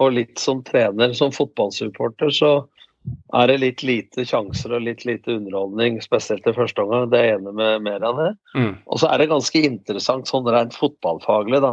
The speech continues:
Speaker 1: i forhold til hvorfor det blir sånn, for det er jo ikke første gangen, enten jeg har kommentert E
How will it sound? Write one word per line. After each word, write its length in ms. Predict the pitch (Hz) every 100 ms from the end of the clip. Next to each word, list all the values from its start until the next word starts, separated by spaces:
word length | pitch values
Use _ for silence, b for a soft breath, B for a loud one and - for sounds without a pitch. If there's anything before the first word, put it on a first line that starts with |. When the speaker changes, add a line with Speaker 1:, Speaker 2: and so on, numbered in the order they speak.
| 117
Speaker 1:
i 80 | 131
forhold 400 | - 117 107 -
til 120 | 120
hvorfor 240 | 98 120
det 100 | 113
blir 180 | 110 101
sånn, 240 | - 127 123
for 80 | 127
det 80 |
er 140 | 107 110
jo 60 | 110
ikke 200 | - -
første 340 | 135 - 123
gangen, 360 | 110 98 110 135 - b b b -
enten 220 | 127 98 -
jeg 100 | 117
har 80 | 127
kommentert 640 | 131 113 98 - 120 117 -
E 140 | 120